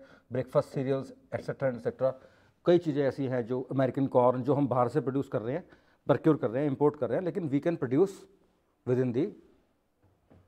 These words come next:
sector also, ठीक है ना? Then second is opportunities in terms of production,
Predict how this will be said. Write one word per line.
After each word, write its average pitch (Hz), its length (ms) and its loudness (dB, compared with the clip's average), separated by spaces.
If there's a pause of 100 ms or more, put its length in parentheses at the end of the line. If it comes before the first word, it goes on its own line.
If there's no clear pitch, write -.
(680)
sector - 240 -2
also, 98 300 -6 (480)
ठीक 170 100 -2
है 254 60 0
ना? 185 100 -2 (800)
Then 196 260 8
second 220 360 4
is - 420 2 (640)
opportunities 180 760 -2
in 185 160 0
terms 170 200 6
of 185 140 2
production, 196 420 0